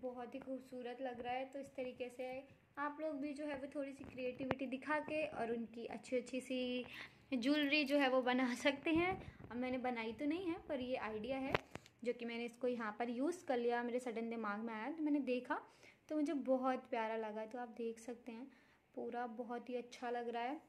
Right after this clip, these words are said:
तो ये देखिए केशव कितने आराम से बैठे हुए हैं। ये मेरे पास दिन में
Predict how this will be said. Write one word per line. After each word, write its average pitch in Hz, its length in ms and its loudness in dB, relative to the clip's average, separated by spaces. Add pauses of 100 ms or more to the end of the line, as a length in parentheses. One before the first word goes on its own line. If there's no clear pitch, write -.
(500)
तो 254 520 6
ये - 540 -6
देखिए - 380 -14
केशव 208 380 -6
कितने 247 260 -2
आराम 202 300 0
से 220 140 -8
बैठे 233 260 0
हुए 247 120 2
हैं। 392 100 0
ये 311 140 4
मेरे 226 220 2
पास 233 260 2
दिन 226 200 0
में 233 200 0